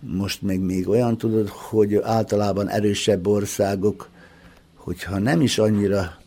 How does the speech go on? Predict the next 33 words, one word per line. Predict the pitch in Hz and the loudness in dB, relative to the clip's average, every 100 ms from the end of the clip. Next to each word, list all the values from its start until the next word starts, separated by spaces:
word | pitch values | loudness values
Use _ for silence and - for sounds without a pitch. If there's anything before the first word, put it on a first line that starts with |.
| _ _ _ - | _ _ _ -6
kimagasló, | 113 98 92 87 - - | 0 0 0 -2 -4 -4
olyan | 95 92 | -4 -2
jobb | 90 85 | -4 -4
a | 82 | -6
versenyzője | 85 82 - 82 80 82 80 | -6 -6 -6 -6 -6 -6 -6
neki, | 80 80 85 | -6 -8 -8
akkor | 80 - - | -10 -10 -10
is | 76 | -10
nagyobb | - 78 73 - | -12 -10 -10 -10
rész | - - - | -12 -12 -12
mondjuk | - - - _ - | -10 -12 -16 _ -14
arra | - 55 | -12 -10
felé | - - - | -10 -10 -8
hajlik | 82 82 82 - | -8 -8 -8 -8
a | 82 - - - - - 98 | -12 -14 -20 -20 -20 -14 -8
bíró | 98 95 90 90 | -4 -2 -2 -4
keze, | 87 85 90 90 | -6 -6 -4 -4
hát | 85 85 82 - - | -4 -6 -6 -8 -8
úgy, | 80 85 | -8 -10
hogy, | - 87 82 82 80 | -10 -4 -2 -2 -4
hogy | 78 78 | -4 -6
sajnos. | - 80 76 78 87 104 - - - - - - - _ 95 | -4 -4 -2 -2 -4 -4 -8 -20 -20 -20 -20 -20 -20 _ 0
Vagy | 104 113 107 110 | 4 4 2 2
nagyon | 127 113 101 | 4 6 6
jónak | 98 98 92 - - | 4 2 0 -4 -6
kell, | - 107 | 2 2
hogy | 95 95 87 | 2 -2 0
legyél, | 92 90 90 90 85 | 0 0 2 0 -2
hogy | - - - - | -10 -12 -10 -10
elsőt, | - - - - - - - - - | -10 -12 -12 -14 -14 -18 -20 -20 -20
hogy | - - | -14 -12
eredményes | - - - - - - | -12 -12 -14 -14 -12 -12
legyél. | - - - | -12 -12 -12